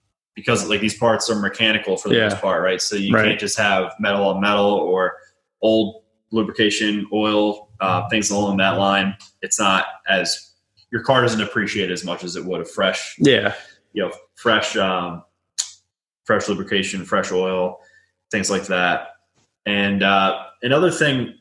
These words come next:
Speaker 1: from an engine perspective, and this might be, this is geared towards, depending on what kind of camshaft you have. So if you have a hydraulic camshaft, this doesn't really concern, uh, concern you. But if you have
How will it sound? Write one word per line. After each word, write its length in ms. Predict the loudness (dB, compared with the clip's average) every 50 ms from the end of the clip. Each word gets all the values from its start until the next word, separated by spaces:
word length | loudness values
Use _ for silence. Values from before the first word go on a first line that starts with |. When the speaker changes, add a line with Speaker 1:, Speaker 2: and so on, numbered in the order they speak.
| _ _
Speaker 1:
from 160 | -2 0 0 2
an 80 | 2
engine 280 | 2 2 2 0 -2 -2
perspective, 680 | -4 -6 -4 -2 -2 -2 -2 0 0 0 0 0 0
and 120 | 0 -2 -2
this 140 | -2 -2 -2
might 160 | -2 -2 -2
be, 380 | -2 -2 -2 -2 -6 -10 -12 -4
this 160 | -2 -2 0
is 160 | 0 0 -2 0
geared 320 | 2 4 4 4 2 -2
towards, 580 | -4 -2 0 2 2 2 2 2 0 -2 -4 -4
depending 340 | -4 -2 0 0 0 2 0
on 280 | -2 -2 -2 -4 -8 -10
what 140 | -10 -8 -6
kind 120 | -6 -8
of 80 | -8 -6
camshaft 480 | -6 -6 -4 -4 -2 -2 -2 -2 -2 -6 -10
you 60 | -8
have. 280 | -6 -4 -4 -4 -4 -6 -8
So 140 | -4 -4 -4
if 100 | 0 0
you 80 | 0 2
have 80 | 2 2
a 20 |
hydraulic 540 | 2 2 2 2 2 2 2 2 2 0 0
camshaft, 640 | -2 -2 -4 -2 -2 0 0 2 2 2 -2 -2 -6
this 140 | -8 -6 -4
doesn't 280 | -4 -4 -4 -4 -4
really 400 | -2 0 0 2 2 0 0 -4 -8 -16 -20 -20 -20 _ _ _ _
concern, 640 | -10 -8 -4 2 2 4 4 4 4 2 0 -4 -10 -12 -16 -18 -18 -20 -20 -20 -20 _ _ _ _ _ -6 -2
uh, 260 | 0 2 2 2 0 -2 -8 -14 -10
concern 340 | -8 -4 0 2 2 2 2
you. 200 | 2 2 0 0 -2 -8 -20 _ _ _ 0
But 120 | 2 2
if 140 | 2 2 0
you 100 | 0 0 2
have 420 | 2 2 2 4 4 2 0